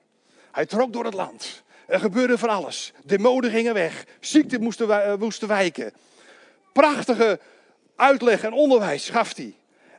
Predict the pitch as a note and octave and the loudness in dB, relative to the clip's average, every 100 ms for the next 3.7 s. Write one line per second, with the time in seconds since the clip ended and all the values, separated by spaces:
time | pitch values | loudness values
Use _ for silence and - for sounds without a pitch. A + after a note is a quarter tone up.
0 | _ F3+ F3 D4+ F#4 F4 - C#4+ G#3+ F3+ | _ -2 2 4 4 2 0 0 2 2
1 | C#4 B3+ - C4 G3+ D#3 A#3 C4+ G#3+ G3+ | 2 0 -4 0 0 2 0 0 0 -2
2 | F#3 E3 C3 - _ _ _ _ - A#2+ | 0 -2 -2 -8 _ _ _ _ -6 0
3 | F3+ A3+ A#3 A3 D#3+ - | 0 -2 -6 -8 -8 -14